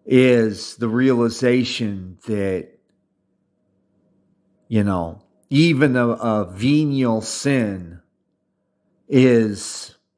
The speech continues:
a bl-, a venial sin is a, uh, is a blot in God's eyes. But,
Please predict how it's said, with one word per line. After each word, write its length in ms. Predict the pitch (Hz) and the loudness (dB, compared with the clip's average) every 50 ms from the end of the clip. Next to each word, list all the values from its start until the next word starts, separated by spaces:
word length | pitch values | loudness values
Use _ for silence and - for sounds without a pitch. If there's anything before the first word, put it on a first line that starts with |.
| _ _ _ _ _ _ - | _ _ _ _ _ _ -6
a 120 | 120 117 | -6 -6
bl-, 340 | - - 113 120 - - - - - _ _ _ _ _ _ _ _ _ _ _ _ _ _ _ _ _ _ _ _ _ _ _ _ _ _ _ _ _ _ _ _ _ _ _ _ _ _ _ _ _ _ _ _ _ _ _ _ _ _ _ _ _ _ _ _ _ _ _ _ _ _ _ _ _ _ _ _ _ _ _ _ _ _ - | -2 0 0 0 0 -2 -6 -20 -20 _ _ _ _ _ _ _ _ _ _ _ _ _ _ _ _ _ _ _ _ _ _ _ _ _ _ _ _ _ _ _ _ _ _ _ _ _ _ _ _ _ _ _ _ _ _ _ _ _ _ _ _ _ _ _ _ _ _ _ _ _ _ _ _ _ _ _ _ _ _ _ _ _ _ -4
a 140 | - 131 120 | 0 0 0
venial 640 | 107 110 135 151 160 165 160 156 147 139 127 120 | 2 2 2 2 2 2 2 2 2 2 2 0
sin 840 | 120 - - - - 147 139 135 123 113 107 104 101 98 95 92 92 _ _ _ _ _ _ _ _ _ _ _ _ _ _ _ _ _ _ _ _ _ | -2 -6 -8 -4 -2 -2 0 0 -2 -2 -4 -6 -8 -10 -14 -16 -20 _ _ _ _ _ _ _ _ _ _ _ _ _ _ _ _ _ _ _ _ _
is 540 | - 143 131 127 127 127 120 113 104 - - | 2 4 4 6 6 4 4 2 0 -2 0
a, 360 | 131 120 117 113 113 110 107 | 2 4 4 4 4 2 2
uh, 340 | 101 101 95 92 90 87 85 - _ _ _ - _ _ _ _ _ _ _ _ _ _ _ _ _ _ _ _ _ _ _ _ _ _ _ _ _ _ _ _ _ - | 0 0 -2 -2 -4 -8 -10 -14 _ _ _ -20 _ _ _ _ _ _ _ _ _ _ _ _ _ _ _ _ _ _ _ _ _ _ _ _ _ _ _ _ _ -2
is 180 | - 131 110 120 | 0 0 2 2
a 60 | 135 | 2
blot 460 | 120 - 107 107 120 120 120 113 - | 0 0 0 2 4 4 4 2 0
in 160 | 131 117 107 98 | -2 -10 -8 -6
God's 420 | 107 104 104 104 101 92 - - | -4 -2 -2 -2 -4 -6 -8 -10
eyes. 540 | 95 82 82 78 69 65 71 _ - - _ _ _ _ _ _ _ _ _ _ _ _ _ _ _ _ _ _ _ _ _ _ _ _ _ _ _ _ _ _ _ _ _ _ - | -12 -10 -12 -12 -14 -20 -20 _ -20 -20 _ _ _ _ _ _ _ _ _ _ _ _ _ _ _ _ _ _ _ _ _ _ _ _ _ _ _ _ _ _ _ _ _ _ 0
But, 480 | 101 117 117 107 95 87 - - - | 2 4 4 4 2 0 -4 -10 -20